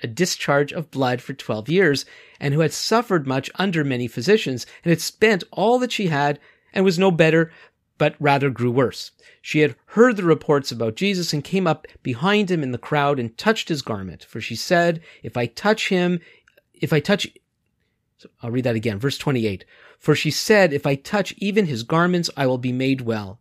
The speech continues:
And immediately the flow of blood dried up, and she felt in her body that she was healed of her disease. And Jesus, perceiving in himself that power had gone out from him, immediately turned about in the crowd and said,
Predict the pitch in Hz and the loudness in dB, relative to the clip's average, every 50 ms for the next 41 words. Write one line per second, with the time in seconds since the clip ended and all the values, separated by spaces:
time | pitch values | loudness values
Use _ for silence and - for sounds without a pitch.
0 | _ - 120 120 120 143 190 208 190 214 196 190 185 165 147 - - - 127 113 | _ -6 -4 -2 2 2 2 2 0 0 0 0 0 0 -2 -6 -4 -6 -6 -6
1 | 101 107 127 123 113 104 98 - - 113 143 185 208 190 170 170 170 - - _ | -6 -6 -6 -6 -6 -6 -8 -10 -4 0 2 2 4 4 2 2 0 -2 -10 _
2 | _ _ _ _ - - - 123 113 - - 165 175 185 190 - 170 175 175 185 | _ _ _ _ -12 -6 -6 -6 -8 0 2 4 4 4 4 2 0 0 0 0
3 | 160 143 139 131 127 131 131 127 127 123 - - - 135 127 131 131 - - _ | 0 2 0 0 2 0 -2 -2 -2 -6 -6 -4 -4 -2 -2 -2 -4 -8 -14 _
4 | - 120 - - - - 202 208 196 180 175 151 139 - 127 117 123 160 165 165 | -8 -6 -6 -8 -12 -10 -6 0 2 2 2 2 0 -2 -4 -4 -4 -4 -2 0
5 | 233 220 151 110 95 - - _ _ _ _ _ - - - _ - - - - | 0 0 0 -2 -4 -8 -14 _ _ _ _ _ -20 -20 -20 _ -6 -6 -2 2
6 | 233 240 233 214 180 - _ 165 147 - - 233 240 185 170 165 170 220 247 240 | 2 2 4 2 0 0 _ -6 -6 -2 -2 -2 0 0 0 0 0 0 2 2
7 | 220 196 170 - 175 147 143 135 - 117 _ 147 151 147 131 127 117 113 - 120 | 2 2 2 0 2 2 2 0 -2 -8 _ -2 -2 0 2 0 0 -2 -6 -8
8 | 117 110 - 214 240 247 226 - 214 190 170 190 190 185 185 185 175 - _ _ | -8 -6 -2 -2 -2 -2 -2 -2 -2 0 2 2 2 2 0 -2 -4 -8 _ _
9 | _ - 147 165 196 220 220 214 180 165 147 - - 170 185 208 226 185 156 151 | _ -2 0 2 2 2 0 0 -2 -4 -4 -4 -2 -2 2 2 2 4 4 4
10 | 151 160 175 196 208 208 - 160 139 127 127 147 170 165 - - 107 98 95 113 | 4 4 2 0 -2 -4 -2 -2 0 0 0 0 -2 -4 -4 -4 -6 -4 -6 -8